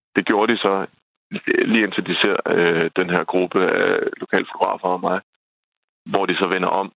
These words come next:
og sætter i løb efter os. Øh, og, og vi begynder også at løbe, men, øh, men det, det opgiver jeg ret hurtigt, fordi at jeg har hørt om andre fotografer, der er blevet tævet og tilbageholdt,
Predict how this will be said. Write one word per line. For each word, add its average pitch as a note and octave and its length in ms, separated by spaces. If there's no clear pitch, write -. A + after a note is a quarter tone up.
og F2+ 360
sætter F2+ 180
i - 20
løb F#2 200
efter E2 200
os. - 400
Øh, E2+ 260
og, - 60
og F2 220
vi A2 140
begynder F#2 340
også A2 220
at G#2+ 60
løbe, G#2+ 180
men, F#2 300
øh, E2 300
men F2+ 160
det, F2+ 320
det F#2+ 120
opgiver F#2 320
jeg F2+ 80
ret F2+ 220
hurtigt, F#2 260
fordi - 360
at - 100
jeg F2 100
har F2+ 200
hørt F#2 180
om F2+ 80
andre G2 220
fotografer, - 420
der F2+ 100
er F2+ 100
blevet F2+ 220
tævet G2+ 420
og E2+ 360
tilbageholdt, F#2+ 600